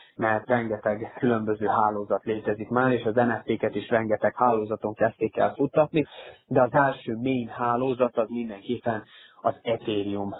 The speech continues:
volt. És most az Ethereumon különböző smart kontraktok, amik okos szerződéseknek nevezzük. Na most pont erről lenne szó, hogy az Ethereum volt az első olyan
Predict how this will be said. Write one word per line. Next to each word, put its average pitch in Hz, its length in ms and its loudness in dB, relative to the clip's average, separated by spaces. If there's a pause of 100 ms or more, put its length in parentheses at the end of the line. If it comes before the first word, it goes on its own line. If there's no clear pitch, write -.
volt. 98 360 4
És 104 160 -4
most 113 200 -2
az 117 140 6
Ethereumon 139 760 4 (240)
különböző 123 720 4 (200)
smart 127 440 2
kontraktok, 117 840 2
amik 113 340 -6
okos 120 400 -2
szerződéseknek 98 840 -2
nevezzük. 135 420 2 (220)
Na 120 100 0
most 120 260 0
pont 170 300 4
erről 123 340 4
lenne 117 360 -2
szó, 127 160 0
hogy 107 140 -2
az 110 80 -6
Ethereum 117 400 0
volt 113 200 2
az 104 100 -4
első 117 380 2
olyan 107 320 0